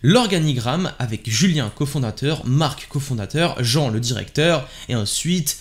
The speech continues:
on a Alice, Paul, Julie, Pierre et Jacques, qui ont des postes différents. Serveurs, cuisiniers, deux cuisiniers, trois serveurs, enfin bref, vous comprenez que ça va être très intéressant, que ce soit pour des organigrammes de société, ou même par exemple partir d'une thématique. Par exemple, je suis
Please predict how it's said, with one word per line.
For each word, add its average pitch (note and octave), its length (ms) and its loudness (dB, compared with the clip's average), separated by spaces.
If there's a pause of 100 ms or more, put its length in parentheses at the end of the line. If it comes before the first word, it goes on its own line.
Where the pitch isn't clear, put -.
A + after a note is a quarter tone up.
(260)
on A#2+ 160 0
a A2 80 0
Alice, C3 800 -2
Paul, C#3 260 4 (180)
Julie, D3+ 560 0 (240)
Pierre F3+ 380 4 (240)
et C3+ 60 2
Jacques, D#3 460 0 (460)
qui C#3 280 4
ont F3 260 2
des A2+ 180 -2
postes D3+ 320 -2
différents. B2 600 -2
Serveurs, G#2 800 -4 (120)
cuisiniers, B2+ 460 2
deux C3 220 0
cuisiniers, D3 540 -2
trois C3 200 -8
serveurs, C#3+ 340 -2
enfin A#2 180 -4
bref, A2 200 -2
vous G#3 220 4
comprenez G#3 600 0
que A#3 220 0 (160)
ça - 100 -4
va C#3+ 80 2
être - 80 -4
très C4+ 200 -4
intéressant, E3 480 -2
que - 100 -10
ce A#2+ 100 -4
soit B2+ 120 -2
pour B2 120 -4
des G#2+ 220 0
organigrammes C3+ 540 2
de C#3 80 -2
société, D3+ 560 -2 (220)
ou A2+ 60 -4
même E3+ 180 0
par G2 120 -6
exemple C3+ 220 -2
partir A#2+ 320 -2
d'une G#2+ 140 -2
thématique. C#3+ 460 -4
Par A2+ 120 -4
exemple, A#2 260 0
je C3 100 0
suis E3+ 300 -2